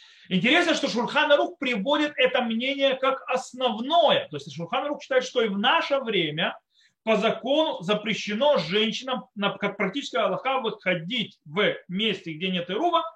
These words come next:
сука, в украшениях. То есть, ну, в-, с серёжками, с, э, с браслетами и так далее, так далее, так далее.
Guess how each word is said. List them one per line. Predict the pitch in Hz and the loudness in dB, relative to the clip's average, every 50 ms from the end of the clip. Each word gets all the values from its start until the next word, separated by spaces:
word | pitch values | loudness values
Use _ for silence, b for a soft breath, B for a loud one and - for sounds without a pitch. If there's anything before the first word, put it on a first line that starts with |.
| _ _ _ _ _ | _ _ _ _ _
сука, | - 277 269 277 285 | -10 -8 -8 -6 -6
в | 233 254 | -6 -4
украшениях. | 254 277 254 - - 254 247 226 202 196 - - _ b b b b b | -4 -2 -2 0 0 0 0 0 -2 -8 -12 -16 _ b b b b b
То | - 180 | -8 -8
есть, | - - 175 | -8 -8 -6
ну, | 180 165 147 156 156 | -8 -6 -6 -6 -8
в-, | 143 | -8
с | - | -6
серёжками, | - 190 226 269 277 269 - - 190 175 151 | -4 0 4 4 4 4 2 0 -6 -6 -6
с, | - - | -6 -6
э, | 165 156 156 151 151 151 151 151 151 - - b b b b b _ | -4 -4 -2 -2 -2 -2 -2 -4 -6 -8 -12 b b b b b _
с | _ - - - - 156 | _ -20 -20 -16 -12 -8
браслетами | 135 143 170 165 - 196 233 262 262 262 226 196 180 | -4 -2 -2 -2 -2 0 0 2 2 2 0 0 -2
и | 170 | -2
так | - 160 156 151 | -2 -4 -4 0
далее, | 165 170 165 151 143 | 0 0 0 0 -2
так | 147 147 139 | -4 -8 -10
далее, | 131 127 - - - _ | -10 -10 -10 -10 -12 _
так | _ - - - | _ -20 -20 -20
далее. | - - | -20 -20